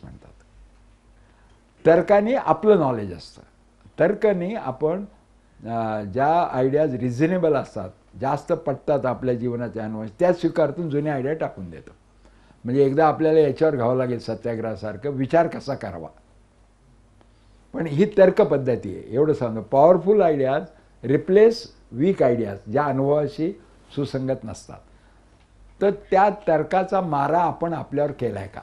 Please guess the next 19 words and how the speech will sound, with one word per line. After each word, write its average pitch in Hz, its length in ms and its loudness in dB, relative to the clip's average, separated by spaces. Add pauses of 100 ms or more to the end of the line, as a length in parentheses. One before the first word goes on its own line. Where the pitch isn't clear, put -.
(1500)
हा 110 140 -6
प्रश्न - 340 -12
आहे. - 80 -20 (720)
आता 139 240 0
मला 165 400 6
डॉक्टर 151 360 -2
राम 147 280 -2
मनोहर 139 280 -4
लोहियांनी, 107 540 -6 (760)
म्हणजे 117 160 -6
माझं 123 340 0
समाजवादी 143 760 -2
इनिशिएशन 143 760 -4
कसं 127 240 -8
झालं, 101 240 -6
समाजवादी 143 500 -2
म्हणजे 147 320 -4
कशी 123 260 -8
झाली, 101 280 -10